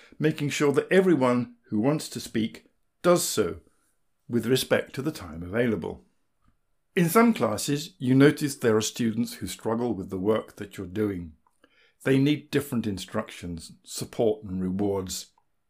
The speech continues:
Thank goodness you've managed to create a learning environment so the majority of the students can carry on learning on their own and with each other,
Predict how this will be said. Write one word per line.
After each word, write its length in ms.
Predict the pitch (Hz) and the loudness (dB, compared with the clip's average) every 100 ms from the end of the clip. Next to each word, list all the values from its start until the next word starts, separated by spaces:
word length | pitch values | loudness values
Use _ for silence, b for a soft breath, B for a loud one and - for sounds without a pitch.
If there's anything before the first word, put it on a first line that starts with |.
| _ - | _ 0
Thank 420 | 185 185 - - | 2 2 -6 8
goodness 420 | 208 165 117 - | 10 10 4 -2
you've 160 | 120 117 | -4 -2
managed 340 | 123 127 - | 0 0 -2
to 80 | 139 | -10
create 480 | - 143 120 98 110 | -4 0 0 -2 -4
a 60 | |
learning 400 | 107 127 139 147 | 0 4 4 2
environment 760 | 151 127 127 127 107 95 101 - b b b b b | 0 0 0 2 0 -2 -6 -10 b b b b b
so 120 | - 139 | -4 0
the 100 | 131 | 2
majority 600 | 131 110 147 190 185 117 | 0 6 6 6 4 -4
of 80 | |
the 60 | 101 | -4
students 380 | - 117 113 - | -6 -4 -4 -6
can 180 | - - | -16 -14
carry 380 | - 175 175 | -2 0 2
on 240 | 165 143 135 | 0 0 2
learning 320 | 139 131 120 | 4 2 0
on 160 | 117 127 | 0 0
their 240 | 160 180 | 0 2
own 360 | 160 110 113 113 b b - | 2 4 2 0 b b -4
and 160 | 117 117 | 2 2
with 140 | 110 | 4
each 220 | 127 113 | 2 4
other, 340 | 160 107 95 | 2 2 -4